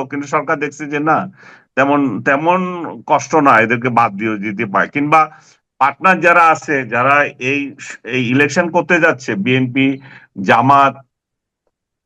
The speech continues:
তারাও যদি মনে করে যে এদেরকে বাদ দিয়ে যদি আমরা ইলেকশন করি তাহলে তো সুখে শান্তিতে আমরা সং-, সংসদে চলে আসতে পারবো, আমাদের কোনো প্রতিদ্বন্দ্বী নেই। তো but একটা জিনিস তো রয়ে যায়,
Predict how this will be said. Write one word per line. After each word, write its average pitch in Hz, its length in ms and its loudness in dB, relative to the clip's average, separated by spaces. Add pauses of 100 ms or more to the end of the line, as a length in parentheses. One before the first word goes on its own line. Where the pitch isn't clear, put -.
(180)
তারাও 165 280 4
যদি 185 220 2
মনে 180 260 2
করে 175 240 0
যে 160 180 -2
এদেরকে 160 280 -4
বাদ 160 260 2
দিয়ে 156 140 -4
যদি 156 200 -6
আমরা 156 180 -4
ইলেকশন 156 360 -6
করি 151 200 -4
তাহলে 143 220 -2
তো 156 100 -4
সুখে 143 360 -6
শান্তিতে 139 500 -2 (500)
আমরা 120 400 4 (140)
সং-, 123 520 -2
সংসদে 131 520 0
চলে 131 200 0
আসতে 120 240 -2
পারবো, 107 260 -4
আমাদের 117 280 -2
কোনো 123 160 -4
প্রতিদ্বন্দ্বী 151 540 -2
নেই। 110 200 -4 (560)
তো - 60 -8 (260)
but 127 360 6 (300)
একটা 113 340 -2
জিনিস 156 260 -2
তো 151 140 -2
রয়ে 160 260 4
যায়, 117 300 0